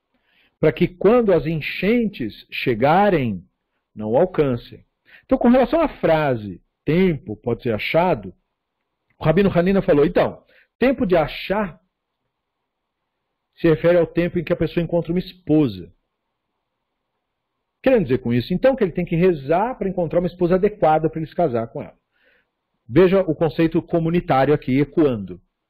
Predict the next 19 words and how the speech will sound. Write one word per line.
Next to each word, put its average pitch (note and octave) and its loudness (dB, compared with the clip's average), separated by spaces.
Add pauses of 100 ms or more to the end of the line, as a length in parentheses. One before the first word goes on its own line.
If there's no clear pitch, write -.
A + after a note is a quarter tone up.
(360)
Não C3 -2
é D3 0
só C#3+ 0
eu D#3 4
com D#3+ -6
a D3 -8
comunidade, C#3+ -2
é D#3 4
eu D#3 2
com F3 -2
alguém. C3 0
Ficar - -10
sozinho C3 -6
não D3+ -2
é D#3+ 2
bom, A2+ -2 (220)
né? D3 -4
Os B2+ -6
rabinos C3 -2